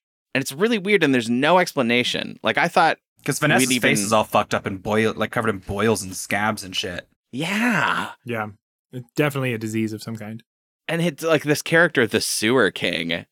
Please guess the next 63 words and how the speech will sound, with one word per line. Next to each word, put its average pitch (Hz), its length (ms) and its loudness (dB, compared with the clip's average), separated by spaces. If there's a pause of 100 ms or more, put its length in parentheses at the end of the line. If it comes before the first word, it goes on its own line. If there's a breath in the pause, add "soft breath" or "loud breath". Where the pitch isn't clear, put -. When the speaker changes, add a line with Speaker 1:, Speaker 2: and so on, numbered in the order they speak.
(100)
Speaker 1:
who 127 120 2
I 131 200 4
had 143 160 2
to 139 60 4
look 131 200 2
up 127 160 2
on 104 140 0
Marvel 95 320 2
Wiki. 85 360 -2
Apparently, 104 440 -2
he 101 100 0
only 95 180 2
shows 92 240 0
up 90 140 0
a - 40 -14
few - 140 -4
more 85 160 0
times, 87 480 -2
and - 140 -4
it's, - 160 -4
like, 78 220 -2
years 85 380 -2
later, 87 360 4
also 80 380 4
in 98 100 2
Daredevil. 110 580 0 (680)
Um, 92 480 0 (540)
Speaker 3:
Mm. 101 40 -20
Speaker 1:
but, 139 180 0
like, 123 140 0
we 117 100 2
don't 127 280 0 (340)
get 139 200 0
an 156 80 2
explanation 92 520 -2
for 87 140 -8
what's 80 140 -6
going 78 280 -2
on. 60 220 -6
Like, 80 180 -6
maybe 104 300 2
it, 92 140 2
we're 104 80 4
just 95 160 -2
sort 107 120 4
of 98 60 2
supposed - 240 0
to 95 60 -4
read 85 200 0
between 90 280 -2
the 87 80 4
lines, 87 360 0
like 92 120 2
he's 87 160 -2
got 82 200 0
some 87 160 0
kind 85 240 0
of 85 80 0
hypnotic 82 440 0
control 85 520 2
over 87 220 4
all 82 160 4
these 80 400 -4